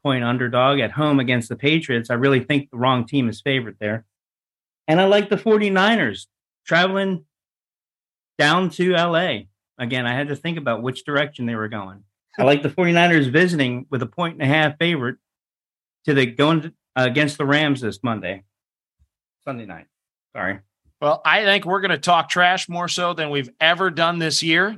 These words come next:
Speaker 2: So thank you for the card, Bill. And I'm gonna leave everyone with,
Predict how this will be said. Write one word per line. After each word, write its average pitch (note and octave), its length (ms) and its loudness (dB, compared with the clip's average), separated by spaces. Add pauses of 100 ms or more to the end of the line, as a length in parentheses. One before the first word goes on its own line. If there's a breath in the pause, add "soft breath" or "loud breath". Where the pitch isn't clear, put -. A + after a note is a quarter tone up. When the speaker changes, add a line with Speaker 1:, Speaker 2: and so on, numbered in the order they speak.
Speaker 2:
So C#3+ 480 0 (120)
thank E3+ 260 0
you E3+ 60 -4
for D3+ 120 -10
the C#3+ 80 -6
card, E3 320 2
Bill. F#3 320 2
And D3+ 120 -2
I'm D#3 140 0
gonna B3+ 140 -6
leave G3+ 220 -2
everyone F#3 680 -2
with, D#3 240 -6